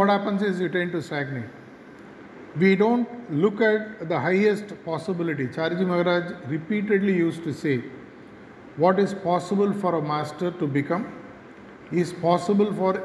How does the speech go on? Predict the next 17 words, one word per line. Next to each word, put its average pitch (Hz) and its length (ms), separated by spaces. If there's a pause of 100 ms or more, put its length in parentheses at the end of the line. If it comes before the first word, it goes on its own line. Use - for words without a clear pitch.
(180)
every 214 340 (260)
human 196 400 (140)
being 185 260
in 160 80
this 139 100 (120)
world 160 240
to 135 100
become." 110 240 (2000)
Becoming 196 480
masterly, 165 720 (160)
not 165 240
becoming 160 400
a - 60
master. 131 400 (340)
Becoming 196 480
a - 20 (140)
masterly 165 720